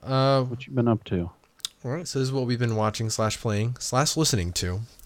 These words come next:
Speaker 1: Uh, this, the last few weeks, you know, it's been a cou-, a couple weeks since we've recorded, so, uh, I wanted to talk a little bit about our Wrapped, our Spotify Wrapped, uh,
Speaker 2: Nice.
Speaker 1: a little bit, just to kinda
Speaker 2: Yeah.
Speaker 1: bring that
Speaker 2: One of
Speaker 1: up.
Speaker 2: the
Speaker 1: I
Speaker 2: best things that Spotify does.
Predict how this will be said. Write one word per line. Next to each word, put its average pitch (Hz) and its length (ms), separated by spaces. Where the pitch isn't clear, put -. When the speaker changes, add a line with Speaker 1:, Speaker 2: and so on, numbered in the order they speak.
Speaker 1:
Uh, 117 260
this, 196 600
the 170 60
last 226 220
few 196 140
weeks, 110 260
you 147 60
know, 120 80
it's 120 80
been 185 140
a 160 40
cou-, - 160
a 127 220
couple 139 180
weeks 120 200
since 110 200
we've 104 220
recorded, 90 500
so, 98 340
uh, 131 180
I 160 120
wanted 233 320
to 180 60
talk 160 280
a - 20
little 131 160
bit 123 120
about 107 180
our 90 160
Wrapped, 80 480
our 104 60
Spotify 98 560
Wrapped, - 400
uh, - 140
Speaker 2:
Nice. 127 160
Speaker 1:
a - 20
little 82 180
bit, 80 240
just - 180
to - 60
kinda 104 380
Speaker 2:
Yeah. 117 280
Speaker 1:
bring 113 180
that 110 80
Speaker 2:
One 123 100
of 131 40
Speaker 1:
up. 120 60
Speaker 2:
the 117 80
Speaker 1:
I 107 120
Speaker 2:
best - 200
things 107 380
that 95 180
Spotify 92 560
does. 113 340